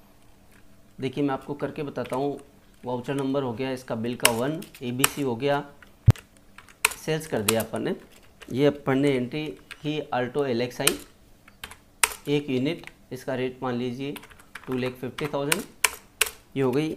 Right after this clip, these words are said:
इसके बाद अपन ने ये Alto V X आई भी select कर लिया एक piece। अब दोस्तों,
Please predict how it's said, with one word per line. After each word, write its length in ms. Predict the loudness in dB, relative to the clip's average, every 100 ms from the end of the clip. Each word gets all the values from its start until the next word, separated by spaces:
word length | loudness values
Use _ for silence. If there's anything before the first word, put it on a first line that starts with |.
| -4
इसके 240 | -4 2 8
बाद 180 | 8
अपन 240 | 8 4 4
ने 140 | 6
ये 280 | 4 2 0 0
Alto 260 | 0 0
V 160 | 2 2
X 180 | 2 0
आई 100 | 0
भी 120 | -2
select 340 | -2 0 0 0
कर 80 |
लिया 200 | 0 2 2
एक 220 | 0 -2
piece। 280 | -6 -6 -12 -20 -20 -20 -20 -20 -16 -14 -14 -16 -4
अब 100 | -2
दोस्तों, 460 | 0 -2 -2 0